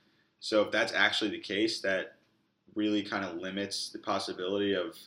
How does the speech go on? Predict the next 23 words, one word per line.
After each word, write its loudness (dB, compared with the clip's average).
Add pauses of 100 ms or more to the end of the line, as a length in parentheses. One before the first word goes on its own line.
(440)
a 2
whole 0
program 2
going 0
down. -2
Like -6
we -10
saw 0
the -2
Saint -4
Louis -2
Cardinals, 0
half -2
their -2
players 0
tested -4
positive 0
in -8
the -10
middle -2
of -2
the -4
season. -6